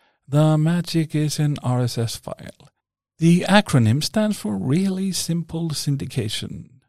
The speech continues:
and it is just a file that tells an application or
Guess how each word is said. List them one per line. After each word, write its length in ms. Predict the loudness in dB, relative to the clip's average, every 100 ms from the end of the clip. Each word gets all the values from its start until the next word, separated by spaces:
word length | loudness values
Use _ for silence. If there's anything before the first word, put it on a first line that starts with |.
| _
and 200 | -2 0
it 120 | 0
is 440 | -4 -6 -10 -14 -18 _ _ _ _ _ _ _ _ _ _ _ _ _ _ _ _ _ _ -2
just 260 | -2 -2 -2
a 240 | -2 -2
file 340 | -2 -2 0 0
that 180 | -2
tells 360 | -2 -4 -4 -4
an 180 | -4 -2
application 680 | -4 -4 -6 -6 -4 -2 -4 -4
or 240 | -6 -6